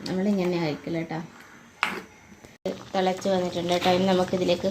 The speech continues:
കുറച്ച് കറിവേപ്പില ഇട്ട് കൊടുക്കാം. നമുക്ക് ഇത് നല്ലോണം തിളച്ച് വന്നിട്ടുണ്ട് കേട്ടോ കറി.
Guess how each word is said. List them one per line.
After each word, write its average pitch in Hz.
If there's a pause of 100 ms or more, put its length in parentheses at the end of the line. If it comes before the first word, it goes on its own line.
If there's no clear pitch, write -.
കുറച്ച് 190 (880)
കറിവേപ്പില 208 (320)
ഇട്ട് -
കൊടുക്കാം. 170 (400)
നമുക്ക് - (140)
ഇത് 202
നല്ലോണം 196
തിളച്ച് 180
വന്നിട്ടുണ്ട് 175
കേട്ടോ 175 (200)
കറി. 180